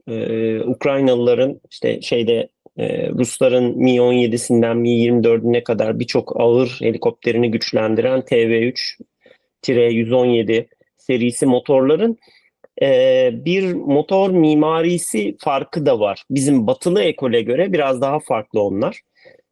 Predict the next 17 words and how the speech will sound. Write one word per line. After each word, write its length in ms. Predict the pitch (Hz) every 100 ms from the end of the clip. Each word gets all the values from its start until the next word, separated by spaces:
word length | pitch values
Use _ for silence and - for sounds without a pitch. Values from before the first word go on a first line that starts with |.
| -
E, 60 | 127 127 127 131 135 123
dolayısıyla 580 | 147 190 220 285 233 165
biraz 240 | 240 160
ağır 260 | 139 165 220
motorlar 540 | 190 135 110 107 -
aslında. 540 | - - - - 57 110 _ _ _ -
E, 220 | 127 120
benim 320 | 139 180 180 -
şeyle 340 | 190 185 196
ilgili, 320 | 156 135 151
e, 420 | 190 - 147 139
helikopterdeki 800 | 143 139 160 - 151 147 151 160
Atak 280 | 143 - 147
ikideki, 760 | 165 180 147 151 - 202 202 - -
e, 280 | 139 135
Ukrayna 420 | 135 - 180 190 175
motoru, 580 | 156 - 143 131 120